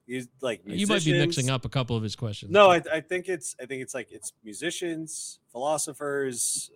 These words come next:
Speaker 1: uh, filmmakers, whatever. He didn't care. He was like, "What is, uh, something to live by?" Or what, what is, like, what's the most important thing you've heard?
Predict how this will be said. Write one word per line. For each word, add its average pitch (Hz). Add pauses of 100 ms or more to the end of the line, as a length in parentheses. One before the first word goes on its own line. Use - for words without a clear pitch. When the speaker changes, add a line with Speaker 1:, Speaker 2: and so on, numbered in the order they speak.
(100)
Speaker 1:
uh, 92
filmmakers, 147
whatever. 123
He 127
didn't 143
care. 98
He 110
was 120
like, 113 (460)
"What 131
is, 143 (260)
uh, 147
something 180
to 131
live 127
by?" 127
Or 107
what, 139
what 185
is, 147
like, 135 (600)
what's 294
the 240
most 226
important 139
thing 131
you've 113
heard? 104